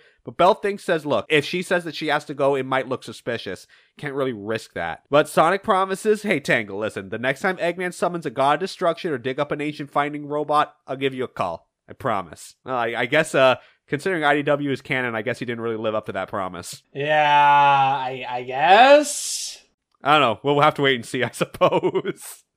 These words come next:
Speaker 2: Indeed, indeed, indeed. A few miles off the shore of Seaside City, Sonic and crew pull up to the coastal tower as the crew makes their dramatic entrance. Sonic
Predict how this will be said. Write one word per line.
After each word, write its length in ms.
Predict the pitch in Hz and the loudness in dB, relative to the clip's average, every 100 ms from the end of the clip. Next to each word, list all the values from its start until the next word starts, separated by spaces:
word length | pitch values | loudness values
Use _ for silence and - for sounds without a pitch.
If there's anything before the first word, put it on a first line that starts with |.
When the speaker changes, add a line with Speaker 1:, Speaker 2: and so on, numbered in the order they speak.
| _ 143 _ - | _ -16 _ -12
Speaker 2:
Indeed, 380 | 147 143 143 135 | -10 -8 -8 -8
indeed, 320 | 139 143 135 | -6 -6 -6
indeed. 420 | 135 139 135 135 - | -10 -10 -12 -10 -10
A 100 | - | -4
few 200 | 320 277 | -2 0
miles 360 | 240 233 220 | 2 2 2
off 260 | 208 202 - | 4 2 0
the 380 | 175 156 139 - | -2 0 0 -4
shore 600 | - 208 196 165 147 139 | -2 2 4 2 -4 -8
of 100 | 156 | -10
Seaside 440 | - 196 - 165 156 | -4 -2 0 -2 -2
City, 400 | - 160 127 - | -4 -4 -6 -10
Sonic 440 | - 208 214 208 | 0 2 2 0
and 120 | 202 | -4
crew 340 | 190 214 190 - | -4 -4 -4 -6
pull 340 | - - 254 240 | -10 -2 0 2
up 320 | 214 202 - | 2 0 -4
to 240 | - 190 156 | -12 -10 -8
the 280 | 143 135 - | -8 -10 -10
coastal 540 | - 190 196 - 165 | -8 -2 -2 -4 -12
tower 680 | - - 165 165 143 101 92 - | -14 -6 0 2 0 -4 -14 -8
as 460 | 139 139 139 139 - | -4 -2 -4 -6 -12
the 180 | 139 | -14
crew 380 | 131 - 208 214 | -14 -8 -4 -2
makes 320 | 202 190 190 | 0 0 -2
their 240 | - 175 170 | -4 -4 -4
dramatic 840 | 139 143 147 147 160 196 208 196 - | -6 -4 -4 -2 0 0 0 -4 -8
entrance. 640 | 170 196 - - - - | -8 -8 -10 -14 -16 -18
Sonic 420 | - - 190 196 | -14 -4 -2 -2